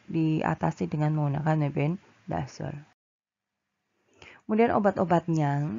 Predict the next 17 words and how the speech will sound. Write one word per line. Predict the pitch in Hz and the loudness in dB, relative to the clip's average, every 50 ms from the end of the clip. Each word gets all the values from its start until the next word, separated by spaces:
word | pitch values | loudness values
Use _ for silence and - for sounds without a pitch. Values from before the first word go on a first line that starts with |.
| 262 320 349 - - - - - - _ _ | -8 -10 -14 -18 -20 -20 -20 -20 -20 _ _
obat-obat | 202 202 208 208 233 233 269 - 262 247 - | -2 -2 0 0 0 -2 0 -2 -2 -2 -2
untuk | - | 0
antel | - 190 185 190 196 190 190 | 2 0 2 2 0 0 0
mintik | 180 175 170 175 - 196 220 - | 0 0 -2 0 -2 -4 -4 -2
tadi | - 196 170 160 175 | 0 0 0 0 -2
kita | - 190 - 185 | -8 -6 -6 -6
sudah | - - 170 156 165 | -6 -6 -6 -6 -6
dengar | 147 147 143 147 160 180 190 | -6 -6 -4 -4 -4 -4 -4
yaitu | 180 156 156 143 - - | -6 -6 -6 -8 -8 -8
ada | - 160 143 156 151 | -8 -6 -6 -4 -4
mebendazol | 151 143 131 - 147 139 151 190 196 - _ _ _ _ _ - 147 139 - - - 190 170 151 139 - - 156 160 - | -4 -6 -6 -6 -8 -8 -8 -10 -12 -16 _ _ _ _ _ -12 -12 -10 -10 -6 -4 -2 -2 -2 -2 -4 -10 -12 -14 -12
gitu | - 147 147 | -12 -8 -6
ya. | 147 139 139 151 180 196 - _ _ _ _ _ _ _ _ _ _ _ _ _ _ _ _ _ _ _ _ _ _ _ _ _ _ _ _ _ - _ - - - - - - - - - - - - | -6 -4 -4 -4 -4 -6 -10 _ _ _ _ _ _ _ _ _ _ _ _ _ _ _ _ _ _ _ _ _ _ _ _ _ _ _ _ _ -20 _ -10 -10 -10 -10 -16 -16 -20 -20 -20 -20 -4 6
Yang | 233 240 240 240 240 233 | 10 10 10 10 10 4
pertama | 226 - 226 226 220 220 233 240 247 - - - _ _ - | 4 4 4 4 4 2 0 -2 -2 -4 -6 -12 _ _ -2
ada | 220 196 175 175 185 185 190 190 - - - _ _ | 0 0 2 2 2 2 0 -4 -8 -16 -20 _ _
albendazol. | - 202 202 202 196 175 180 175 175 170 160 151 143 139 - - 151 - | 2 4 4 4 2 2 2 2 2 2 2 0 0 -2 -4 -6 -6 -6